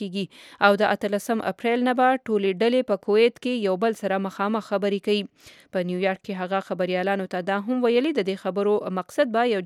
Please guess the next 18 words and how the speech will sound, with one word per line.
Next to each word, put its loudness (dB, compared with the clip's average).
جامع 0
معاهدې 0
ته 0
رسېدلي، 2
د 10
کم 6
د 4
لاندې 4
بچي 0
هلته 2
روانه 2
جګړه 0
ختمه 0
شي 2
او 4
د -4
سیاسي 0
جوړجاړي -2